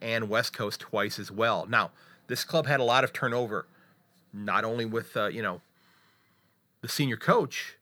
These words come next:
um, but they delisted seven players following the season. I think Brad Scott is a great,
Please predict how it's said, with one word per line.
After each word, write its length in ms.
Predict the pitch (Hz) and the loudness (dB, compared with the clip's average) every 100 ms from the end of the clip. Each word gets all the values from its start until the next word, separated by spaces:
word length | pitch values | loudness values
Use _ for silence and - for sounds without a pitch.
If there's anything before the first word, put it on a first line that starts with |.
| _ - | _ -2
um, 500 | 107 104 104 101 85 - - | 0 2 0 -4 -10 -16 -6
but 140 | 131 | -4
they 120 | 139 127 | 0 2
delisted 460 | 147 143 135 123 | 2 2 2 -2
seven 280 | - 131 131 | 0 0 0
players 380 | - 127 123 - | 0 2 0 0
following 320 | 123 123 117 | 0 0 0
the 80 | 113 | -2
season. 480 | - 123 113 113 110 _ - - | -2 -2 -2 -6 -8 _ -20 -4
I 120 | 123 | 0
think 180 | 139 107 | 0 0
Brad 280 | 123 120 120 | 4 4 4
Scott 260 | - 117 117 | 2 2 2
is 80 | 104 | 0
a 60 | |
great, 540 | 92 92 101 113 127 | -6 -8 -2 0 0